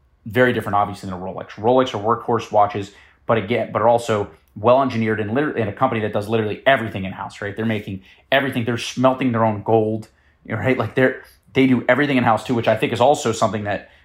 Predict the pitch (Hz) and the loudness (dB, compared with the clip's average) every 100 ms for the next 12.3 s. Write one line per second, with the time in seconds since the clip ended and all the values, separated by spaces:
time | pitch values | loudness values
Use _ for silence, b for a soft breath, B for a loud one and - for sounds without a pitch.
0 | - 113 - 156 151 139 139 117 104 135 | -10 -8 -6 0 2 2 0 -2 -2 -2
1 | 117 113 107 101 98 113 107 101 - 117 | -2 -4 -4 -4 -4 -4 -4 -4 2 4
2 | 107 101 123 123 107 107 104 117 - 98 | 4 2 0 0 2 2 2 -4 -4 -8
3 | 95 101 - B B _ 139 160 - - | -6 -6 -6 B B _ -2 -2 -4 -6
4 | 101 - 107 120 92 - 98 95 b b | -8 -4 0 0 -2 -8 -8 -8 b b
5 | 107 123 127 - _ - 117 120 135 120 | 0 0 0 -6 _ -8 0 4 4 4
6 | 117 113 104 95 _ _ - _ - 135 | 6 6 4 -2 _ _ -20 _ 0 2
7 | 170 175 160 135 123 123 123 - - 107 | 2 2 2 2 2 0 -2 -8 -8 -6
8 | 104 95 107 113 117 107 101 95 104 104 | -4 0 2 4 2 -2 -4 -2 0 2
9 | 107 104 - 98 95 95 95 135 147 127 | 0 -4 -2 0 0 -4 -4 -2 0 4
10 | 117 120 110 101 95 95 - 113 117 110 | 4 2 -4 -4 -6 -8 -6 0 2 0
11 | 98 - 98 120 120 113 98 - - 104 | -4 -8 -8 -8 -8 -8 -10 -8 0 0
12 | 104 - | 0 -8